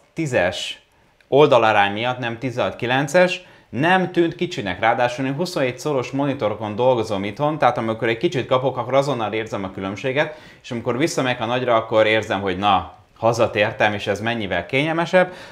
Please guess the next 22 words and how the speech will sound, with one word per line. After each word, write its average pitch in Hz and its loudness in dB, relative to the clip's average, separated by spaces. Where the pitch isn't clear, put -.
de 135 4
amikor 160 6
ezen 190 4
haladok, 151 2
akkor 139 2
nem 160 0
érzem 104 -2
azt, 87 -4
hogy 98 -6
ne 113 -2
lenne 95 -2
elég 87 -4
munkafelületem, 131 2
ráadásul 107 0
a 104 0
felbontás 104 0
is. 139 -2
Kétezer-nyolcszáznyolcvan 127 2
szer 101 -2
ezernyolcszáz 107 0
a 95 -4
felbontása. 107 4